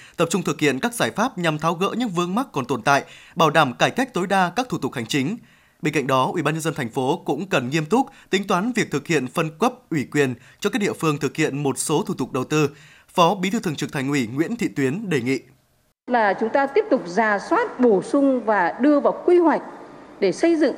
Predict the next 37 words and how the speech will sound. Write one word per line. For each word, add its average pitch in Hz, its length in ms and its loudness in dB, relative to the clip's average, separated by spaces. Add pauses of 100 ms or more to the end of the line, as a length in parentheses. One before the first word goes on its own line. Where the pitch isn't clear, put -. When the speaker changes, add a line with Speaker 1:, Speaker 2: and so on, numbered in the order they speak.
Speaker 2:
các 339 240 0
cái 359 120 0 (120)
khu, 330 320 4 (280)
các 339 140 0
cái 415 80 4 (100)
cụm 285 200 2
công 285 160 4
nghiệp 240 180 6 (160)
của 160 100 0
giai 190 160 0
đoạn 226 180 0 (200)
hai 254 180 -2
mươi 254 200 0
hai 285 180 2
hai 262 160 0
lăm 262 200 2 (440)
và 196 80 -4
hai 240 200 -2
lăm 247 280 0
đến 220 180 2
ba 254 140 2
mươi 277 320 6 (280)
và 185 80 -6
tầm 226 280 4
nhìn 214 160 4
hai 247 120 0
nghìn 208 260 2 (100)
không 254 120 0
trăm 240 200 -2
bốn 208 80 4
mươi 220 80 -2
lăm. 262 140 0 (600)
Như 233 100 0
đồng 196 140 -2
chí 202 160 -8
Chủ 214 160 -4
tịch, 208 200 0